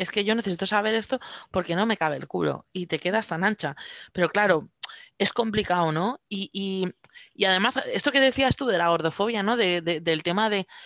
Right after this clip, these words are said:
"Fíjate cómo le quedan la, los pantalones o cómo se ha podido poner estos pantalones". A mí personalmente, fíjate que lo que más me ha dolido del tema gordofobia es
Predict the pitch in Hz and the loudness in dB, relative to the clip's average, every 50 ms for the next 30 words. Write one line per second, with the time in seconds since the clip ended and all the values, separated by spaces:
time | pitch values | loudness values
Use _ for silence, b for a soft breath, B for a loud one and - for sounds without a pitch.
0 | B B B B B - 226 202 226 226 233 226 226 220 214 208 190 - 202 202 | B B B B B -2 2 2 2 2 2 2 2 2 0 0 -2 -2 -2 0
1 | 196 190 185 180 180 175 175 175 170 170 165 165 165 165 170 165 - - 175 160 | 0 0 0 -2 -2 -2 -2 -2 -2 -2 -2 -2 -2 -4 -4 -6 -4 -4 -4 -4
2 | 160 156 170 202 214 208 180 170 180 160 - 175 180 190 190 202 196 180 180 180 | -2 -2 -2 0 0 0 0 0 0 0 2 2 2 2 2 2 0 0 -2 -2
3 | 175 170 170 170 170 - - 165 - 170 160 156 151 151 165 190 240 285 B B | -2 -2 -2 -4 -4 -4 -4 -6 -4 -4 -4 -4 -6 -6 -6 -6 -8 -8 B B
4 | B B B - 180 185 214 214 294 294 - 262 240 220 202 190 190 208 214 - | B B B -2 0 0 2 2 2 0 0 0 0 0 0 0 0 -2 -2 -4
5 | 240 226 185 190 190 180 165 156 165 156 156 151 - 160 151 156 170 175 - 240 | -6 -4 -4 -4 -4 -4 -4 -4 -4 -4 -4 -4 -4 -4 -4 -4 -4 -4 -2 -2
6 | 247 240 240 220 196 180 170 170 165 156 156 160 - 165 180 196 208 208 196 196 | 0 2 2 2 2 2 2 2 2 0 0 -4 -4 -2 0 0 0 0 0 0
7 | 185 185 180 180 175 190 185 _ _ _ _ - - _ 180 175 170 160 170 165 | 0 -2 -2 -4 -6 -8 -12 _ _ _ _ -20 -14 _ -2 -2 0 0 -2 -2
8 | - - 180 190 220 233 254 - - 208 240 269 - - | 0 0 0 0 0 0 -2 -2 -2 -2 -2 -2 -2 -6